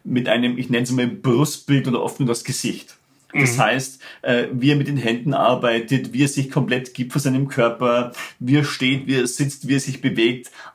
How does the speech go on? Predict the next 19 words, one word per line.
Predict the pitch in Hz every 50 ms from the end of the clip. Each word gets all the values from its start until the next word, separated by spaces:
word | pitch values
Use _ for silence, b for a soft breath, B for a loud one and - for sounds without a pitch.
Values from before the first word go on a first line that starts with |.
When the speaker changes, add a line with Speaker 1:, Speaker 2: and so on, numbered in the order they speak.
| _
Speaker 1:
all | - 104 110 110 -
das | 113 113 113 - - - -
sehen | - - - - - 127 117 123 123
wir | 117 117
ja | 113 107 104
nicht. | 107 107 104 98 - - - - _ B B B B B B
Und | - - 123
Sie | 123 - 127
wissen | 135 139 - 143
ja | 135 120
selbst | - - 117 131 139 139 - -
in | - 139
einem | 123 120 123 120
Gespräch, | 117 117 - - - 113 107 113 135 147 143 - B B B B B B -
wenn | - 120 120 120
wir | 120 123 131 -
uns | - 120 120 - -
treffen | 127 113 117 135 139 - - 151 143 127 117
würden, | 123 139 151 165 160 160 151 151 151 139